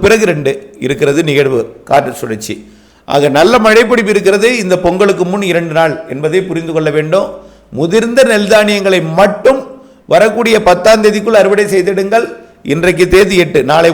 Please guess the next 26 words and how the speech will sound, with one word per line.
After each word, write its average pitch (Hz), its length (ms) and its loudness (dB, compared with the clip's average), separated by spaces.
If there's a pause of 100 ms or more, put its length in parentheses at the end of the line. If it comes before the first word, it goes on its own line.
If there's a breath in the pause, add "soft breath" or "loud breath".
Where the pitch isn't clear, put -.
ஒன்பது, 190 360 -2
நாளை 165 260 2
மறுதினம் 156 400 -4
மூன்று 165 320 -8
நாள் 190 180 2
இருக்கிறது. 156 400 -2
இன்றையோடு 147 320 -2
சேர்த்து 147 320 -2 (540 loud breath)
நாளை 165 240 4 (120)
ஒன்பது, 175 300 -4
மறுநாள் 156 440 -2
பத்தாம் 175 320 -2
தேதிக்குள் 165 320 -4
அறுவடை 151 300 -4
செய்திடுங்கள். 160 480 -4 (440 loud breath)
பதினோராம் 196 540 4
தேதி 190 160 4
கூட 220 160 4
அவங்களுக்கு 185 400 2
அறுவடைக்கு 180 360 -2
வாய்ப்பு 165 420 0
வழங்கலாம். 170 480 0
சில 156 120 -2
இடங்கள்ல 165 360 0 (560 loud breath)
கண்டிப்பாக 170 640 2
மழைப்பொழிவு 175 500 2